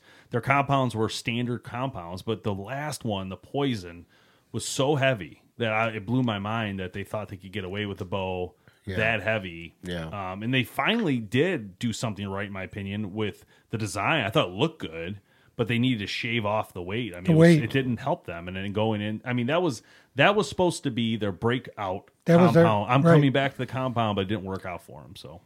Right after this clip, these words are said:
Speaker 3: Wasn't
Speaker 2: Yeah.
Speaker 3: that bow like five, five something?
Speaker 1: Five ninety-nine, I think it was.
Speaker 3: Yeah,
Speaker 1: Yeah.
Speaker 3: but the poundage.
Speaker 1: Oh, poundage. It was like, no, it was like
Speaker 3: For weight.
Speaker 1: four point eight or
Speaker 3: Yeah, it
Speaker 1: four point nine.
Speaker 3: was
Speaker 1: It
Speaker 3: a
Speaker 1: was
Speaker 3: heavy
Speaker 1: the
Speaker 3: bow.
Speaker 1: heaviest scale I've ever seen.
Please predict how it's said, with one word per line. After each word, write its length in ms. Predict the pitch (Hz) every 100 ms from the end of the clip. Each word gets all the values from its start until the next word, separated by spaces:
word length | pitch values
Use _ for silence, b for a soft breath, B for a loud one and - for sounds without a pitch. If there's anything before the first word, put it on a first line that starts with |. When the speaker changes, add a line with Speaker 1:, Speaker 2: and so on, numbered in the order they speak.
| _
Speaker 3:
Wasn't 280 | 175 175 180
Speaker 2:
Yeah. 60 | 180
Speaker 3:
that 60 | 147
bow 140 | 165
like 260 | 165 156 135
five, 680 | - 151 156 156 156 151 139
five 640 | - - - - 156 147
something? 320 | - 156 -
Speaker 1:
Five 180 | 156 107
ninety-nine, 480 | 101 - 85 85 87
I 60 | 85
think 200 | - -
it 100 | -
was. 300 | - 80 -
Speaker 3:
Yeah, 120 | 160
Speaker 1:
Yeah. 160 | 160 147
Speaker 3:
but 200 | 151 151
the 80 | -
poundage. 420 | - 180 175 143
Speaker 1:
Oh, 40 |
poundage. 400 | 143 170 135 90
It 40 | 139
was 140 | 120
like, 200 | 117 101
no, 80 | 127
it 40 | 104
was 80 | 101
like 80 | 92
Speaker 3:
For 220 | - 147
weight. 40 |
Speaker 1:
four 100 | 156
point 120 | 185 104
eight 240 | 123 135
or 40 | 95
Speaker 3:
Yeah, 60 |
it 40 | 87
Speaker 1:
four 180 | 120
point 140 | 156 165
nine. 160 | 165 202
Speaker 3:
was 160 | 233
Speaker 1:
It 40 | 214
Speaker 3:
a 20 |
Speaker 1:
was 60 | 165
Speaker 3:
heavy 240 | 170 156
Speaker 1:
the 20 | 127
Speaker 3:
bow. 180 | 156 170
Speaker 1:
heaviest 360 | 139 131 117
scale 260 | - 113 104
I've 140 | 95 113
ever 240 | 113 101
seen. 320 | - - 82